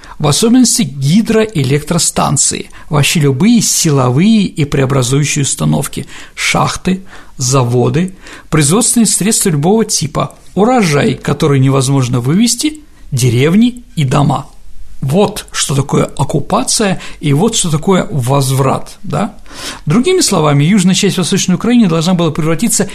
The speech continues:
в безлюдное поле руин. Ну, в принципе, она во многом такое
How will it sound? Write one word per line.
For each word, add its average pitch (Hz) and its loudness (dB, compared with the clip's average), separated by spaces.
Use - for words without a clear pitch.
в 143 0
безлюдное 180 4
поле 170 0
руин. 139 -2
Ну, 220 0
в 269 -6
принципе, 233 2
она 196 4
во 180 2
многом 170 2
такое 151 -2